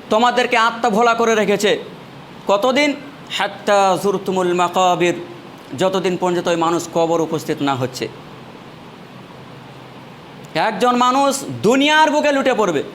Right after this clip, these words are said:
আরে কথা আল্লাহ কোরআনে বলছেন যে যখন কোনো মানুষ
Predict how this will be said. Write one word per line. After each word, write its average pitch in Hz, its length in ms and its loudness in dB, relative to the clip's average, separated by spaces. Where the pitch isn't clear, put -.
আরে 185 180 -2
কথা 240 180 0
আল্লাহ 233 160 0
কোরআনে 220 240 0
বলছেন 185 280 -2
যে 170 160 0
যখন 180 300 -2
কোনো 202 220 0
মানুষ 190 400 0